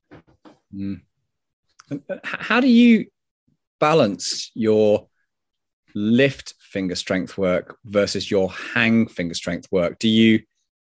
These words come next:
combine them together? Do you do a fifty fifty split,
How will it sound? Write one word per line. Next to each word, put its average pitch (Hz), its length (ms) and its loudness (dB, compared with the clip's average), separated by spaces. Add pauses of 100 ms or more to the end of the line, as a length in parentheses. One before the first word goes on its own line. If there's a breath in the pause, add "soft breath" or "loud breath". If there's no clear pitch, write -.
(140)
combine 117 520 2
them 120 140 4
together? 127 640 0
Do 117 120 -10
you 107 160 -4
do 101 400 -4 (500)
a - 60 -10
fifty 104 340 -2
fifty 95 300 -4
split, - 560 2